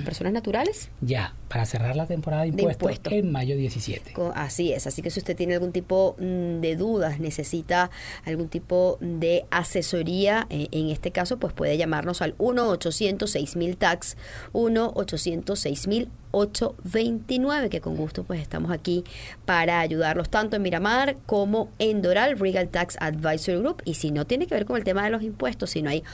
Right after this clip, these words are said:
Speaker 1: otras dudas dentro de su compañía, dentro de lo que es la parte financiera, dentro de cómo organizarse, también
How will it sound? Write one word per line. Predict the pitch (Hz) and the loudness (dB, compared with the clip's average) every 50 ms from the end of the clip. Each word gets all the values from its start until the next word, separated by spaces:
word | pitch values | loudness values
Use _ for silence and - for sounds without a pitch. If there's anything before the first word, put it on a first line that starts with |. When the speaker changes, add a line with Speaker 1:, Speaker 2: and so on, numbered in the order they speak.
| - - - - | -14 -14 -10 -2
Speaker 1:
otras | - - 254 240 247 233 214 208 | 2 4 4 4 4 2 2 2
dudas | 254 240 214 185 170 | 4 2 2 2 2
dentro | 180 185 185 - 180 180 | 2 0 0 2 2 2
de | 175 | 2
su | - - 175 | 2 -2 -4
compañía, | - 165 - 160 160 156 180 226 247 226 196 175 156 | -4 -4 -2 0 0 0 0 0 2 2 2 2 0
dentro | 151 160 156 156 - 139 | 0 -2 -2 -2 -2 -2
de | |
lo | 147 147 | -4 -2
que | - 160 | -2 -2
es | |
la | 180 180 | -2 0
parte | - 190 180 - - 196 185 | 0 0 0 0 0 -2 -2
financiera, | - 196 165 151 143 147 147 - - 226 226 214 190 175 160 | 0 -2 0 0 0 0 -2 0 2 4 4 4 4 2 2
dentro | 156 156 160 156 - 156 | 0 -2 -2 -2 -2 -4
de | 151 - | -4 -2
cómo | - 208 196 196 208 208 | 0 0 0 2 4 2
organizarse, | 196 180 175 165 160 156 156 - 214 208 220 226 - 247 | 2 2 0 0 0 0 0 0 0 0 0 0 0 -2
también | 233 - 165 151 147 147 151 170 208 254 294 | -2 -2 -2 -2 -2 0 2 2 2 2 2